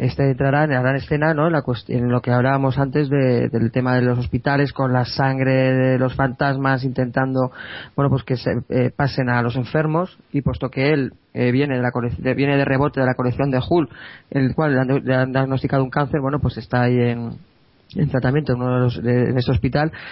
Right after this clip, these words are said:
y por lo tanto tendrá luego que, tendrá que ver en la cuestión Rom ya en muchos números, puesto que ya será un aliado más. Decir también que, que previa, bueno, que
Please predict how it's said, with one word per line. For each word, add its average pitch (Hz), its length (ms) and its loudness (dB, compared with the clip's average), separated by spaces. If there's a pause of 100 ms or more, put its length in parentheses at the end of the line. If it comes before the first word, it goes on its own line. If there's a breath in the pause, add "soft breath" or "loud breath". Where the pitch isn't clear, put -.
(180 loud breath)
y 156 80 0
por 151 140 -2
lo 143 100 -2
tanto 143 240 -2
tendrá 127 320 0
luego 127 260 0
que, 123 460 0
tendrá 120 320 0
que 127 160 0
ver 135 460 0
en 117 560 -2
la 135 120 0
cuestión 131 380 -2
Rom 143 340 2
ya 135 520 0 (160)
en 120 100 -6
muchos 127 300 -2
números, 147 320 2
puesto 123 220 -4
que 120 180 0
ya 127 100 0
será 127 300 0
un 127 120 0
aliado 127 360 2
más. 165 260 -2 (720 loud breath)
Decir 151 320 0
también 156 460 0
que, 127 580 0 (300)
que 143 140 -2
previa, 151 460 2
bueno, 147 300 -2
que 131 280 0